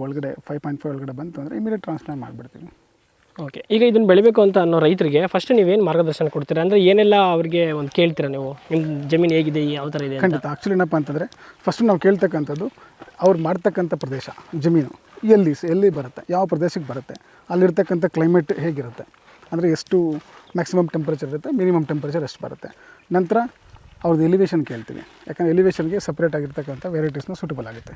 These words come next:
Speaker 2: ಹ್ಮ್, ಹ್ಮ್.
Speaker 1: ಅದ್ರ ಜೊತೆಗೆ ನೀರಿನ ಪಿ ಎಚ್ನ, ನೀರನ್ನು ಟೆಸ್ಟ್ ಮಾಡಿಸ್ಲಿಕ್ಕೆ ಹೇಳ್ತೀವಿ,
Speaker 2: ಹ್ಮ್.
Speaker 1: ಸಾಯಿಲ್ ಟೆಸ್ಟ್ ಮಾಡ್ಸೋಕ್ಕೆ ಹೇಳ್ತೀವಿ. ಅದೆಲ್ಲ ಆದ ನಂತರ ಆ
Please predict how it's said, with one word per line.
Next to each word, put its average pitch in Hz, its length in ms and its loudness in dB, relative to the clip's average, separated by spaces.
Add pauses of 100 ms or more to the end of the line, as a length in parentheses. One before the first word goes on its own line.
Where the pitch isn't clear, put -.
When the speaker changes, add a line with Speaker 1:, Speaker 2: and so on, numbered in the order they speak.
(120)
Speaker 2:
ಹ್ಮ್, 170 200 -6
ಹ್ಮ್. 151 100 -10 (440)
Speaker 1:
ಅದ್ರ 160 140 -2 (100)
ಜೊತೆಗೆ 226 320 0 (340)
ನೀರಿನ 220 280 4 (100)
ಪಿ 175 160 -2
ಎಚ್ನ, 175 180 -4 (260)
ನೀರನ್ನು 196 480 0
ಟೆಸ್ಟ್ - 200 -6
ಮಾಡಿಸ್ಲಿಕ್ಕೆ 147 340 -10
ಹೇಳ್ತೀವಿ, 117 280 -14 (200)
Speaker 2:
ಹ್ಮ್. 156 140 -8 (220)
Speaker 1:
ಸಾಯಿಲ್ 170 260 2
ಟೆಸ್ಟ್ 156 200 -2
ಮಾಡ್ಸೋಕ್ಕೆ 135 280 -12
ಹೇಳ್ತೀವಿ. 110 300 -14 (680)
ಅದೆಲ್ಲ 170 260 0 (100)
ಆದ 175 100 0 (100)
ನಂತರ 147 220 -6
ಆ - 20 -6